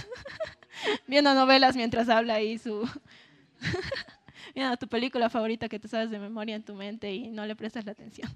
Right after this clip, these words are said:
<laughs> Pero sí, o sea, nos habla de esto Santiago, porque dice, habla mucho de, de esto de oír,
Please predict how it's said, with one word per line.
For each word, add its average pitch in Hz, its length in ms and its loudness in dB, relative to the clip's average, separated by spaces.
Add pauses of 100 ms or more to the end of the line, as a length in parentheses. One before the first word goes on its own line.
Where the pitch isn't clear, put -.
(360)
<laughs> - 400 -16
Pero 285 220 6
sí, 349 220 4
o 302 60 4
sea, 302 200 4
nos 320 260 -4
habla 453 280 2
de 247 180 2
esto 330 240 -4
Santiago, 233 720 -4 (960)
porque 240 280 -4
dice, 247 540 -2
habla 269 260 -2
mucho 262 360 -4
de, 208 500 -4
de 208 160 -4
esto 226 260 -6
de 214 140 -4
oír, 247 300 -6